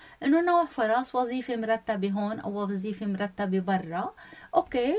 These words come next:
بيدرسها به-، هون ما بيكون عنده كتير مجالات لفرص. كل ما كانت عندك محدودة علمك وخبرتك، كل ما الفرص بتجي على قد هالخبرة. بالعكس، كل ما تكبري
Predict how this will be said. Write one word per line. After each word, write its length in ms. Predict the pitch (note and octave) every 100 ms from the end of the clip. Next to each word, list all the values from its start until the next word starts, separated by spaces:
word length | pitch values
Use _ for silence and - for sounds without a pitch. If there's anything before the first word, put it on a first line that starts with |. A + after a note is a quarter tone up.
| A4
بيدرسها 800 | C#4 E4+ F#4 D4 C4+ - C4+ C#4+
به-، 80 | C4+
هون 500 | C4+ B3 C4 B3 A#3+
ما 80 |
بيكون 320 | D#4+ - D#4+ D4+
عنده 260 | D4+ C#4
كتير 680 | - - C#4+ D#4 D#4+ D#4 A#3+
مجالات 560 | G#3+ G3+ G3+ G3+ F#3+
لفرص. 480 | F#3+ F#3 F#3+ E3+ E3 -
كل 180 | D#4+ F4
ما 80 | D4+
كانت 440 | C#4+ C#4 C4 A#3 - - - -
عندك 540 | - F3+ A#3+ A3+ A3 G3
محدودة 920 | G3 - G#3+ F#3 C4+ D4 A3 F#3+ D#3+ - - -
علمك 640 | - F#3+ A3 A3 G3 F#3
وخبرتك، 600 | F#3 F#3 A3 G3+ F#3+ C4 -
كل 180 | E4 E4
ما 80 | C4+
الفرص 480 | B3 C#4+ C4+ C4 -
بتجي 320 | - C#4 C#4+ C#4+
على 280 | A3+ B3+
قد 280 | C4+ D#4+ B3 A3
هالخبرة. 600 | G#3+ F#3 F#3 F#3 - - _ -
بالعكس، 500 | C#4 F4 - - - - - - -
كل 160 | B3
ما 80 | A#3+
تكبري 760 | G3 - D#4 E4+ - G#3+ G3